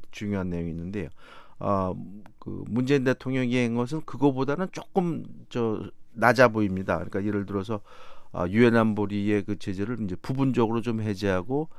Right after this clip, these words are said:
개성공단 재개도 검토할 수 있다. 아, 요런 정도 수준이기 때문에요.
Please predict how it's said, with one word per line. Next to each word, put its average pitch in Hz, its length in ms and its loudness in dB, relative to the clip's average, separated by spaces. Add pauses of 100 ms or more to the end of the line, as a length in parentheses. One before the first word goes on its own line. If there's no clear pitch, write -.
(180)
개성공단 110 760 2
재개도 104 420 0
검토할 92 460 -2
수 - 120 -8
있다. 85 340 4 (220)
아, 92 200 -4
요런 107 320 2
정도 101 260 -2
수준이기 104 460 -6
때문에요. 107 440 -6